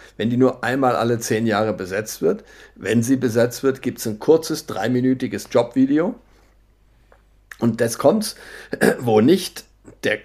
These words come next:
der Marketingchef oder die Kommunikationsverantwortliche oder H R oder sonst irgendjemand, der dazu entsprechend ausgebildet ist, ein tolles Speech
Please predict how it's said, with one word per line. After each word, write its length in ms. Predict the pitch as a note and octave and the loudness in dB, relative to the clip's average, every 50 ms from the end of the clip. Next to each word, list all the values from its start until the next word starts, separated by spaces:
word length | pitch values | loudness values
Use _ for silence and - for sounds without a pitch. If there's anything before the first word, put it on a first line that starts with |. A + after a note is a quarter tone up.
| - - | -10 -6
der 120 | - F#2 | -6 -4
Marketingchef 1200 | F#2+ F#2 F#2+ B2 - - - - - - D#3 D#3+ D#3+ D#3 C#3+ - - - D3 F#3+ - - - - - _ | -2 2 2 2 2 2 -2 -4 -2 -2 -2 -2 -2 -4 -6 -2 2 2 2 2 2 -2 -8 -14 -14 _
oder 260 | - G#2+ G#2+ G#2 G2+ G2 | -4 -2 0 0 -2 -2
die 180 | F#2+ G#2 G2+ | -4 -6 -6
Kommunikationsverantwortliche 1700 | - - G#2 G#2 G#2+ G#2 G#2+ G#2+ A2+ G#2 G#2+ - B2 B2 D3 D#3 - - C3+ - - C3+ C3+ - C3 B2+ C3+ C3 - C3 C3+ B2 C3+ B2 E2+ | -4 -2 -2 0 0 0 -2 -2 -2 -4 -2 0 0 0 0 0 -2 -2 -2 -2 -2 -2 -2 0 4 4 4 4 4 0 -2 0 0 -2 -2
oder 260 | G#2+ G#2 F2+ F2 F2+ | -2 -2 -2 -2 0
H 160 | G2+ B2 - | 0 0 0
R 240 | - - A#2+ - - | 0 -2 -2 -2 -2
oder 160 | A2 A2 G2 | -4 -4 -4
sonst 320 | - B2+ C#3+ E3 - - - | -4 -4 -4 -4 -6 -8 -8
irgendjemand, 540 | G2 G#2 G#2+ G2+ G2+ G2 A2+ B2+ D3 E3+ E3 - - - - - - - - - - _ - | -6 -6 -6 -4 -4 -2 0 0 0 -2 -4 -10 -20 -20 -20 -20 -20 -20 -20 -20 -18 _ -2
der 120 | A#2 G#2+ G#2+ | 0 2 2
dazu 320 | A2+ A2 A2 - - B2+ | 2 2 0 0 0 0
entsprechend 540 | G#2+ G#2+ G#2 - - G#2+ G#2 A#2+ A2+ - - | 0 0 -4 -6 -6 -6 -4 -4 -6 -2 0
ausgebildet 640 | A2+ B2 - - C#3 A2 A2 G#2 G2+ G2+ F#2+ F#2 | 0 0 2 0 -2 0 0 -2 -2 -2 -6 -8
ist, 240 | - G2+ A2+ A2+ - | -8 -10 -8 -6 -6
ein 120 | G#2+ G#2 - | -8 -6 -4
tolles 580 | A2+ A2 A#2 A#2 A2+ A2 - - - - - _ _ _ _ - | -2 -2 0 0 -2 -4 -6 -10 -14 -16 -18 _ _ _ _ -10
Speech 640 | - - - - C#3 C#3 F2+ - - - - - | -10 -10 -6 -2 -2 -2 -2 -2 -6 -8 -8 -8